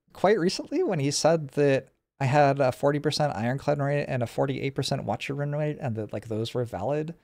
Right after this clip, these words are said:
um, those were genuine win rates?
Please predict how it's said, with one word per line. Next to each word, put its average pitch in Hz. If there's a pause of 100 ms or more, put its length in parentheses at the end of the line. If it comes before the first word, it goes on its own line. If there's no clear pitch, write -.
(320)
um, 107 (180)
those 104
were 120
genuine 117
win 123
rates? 170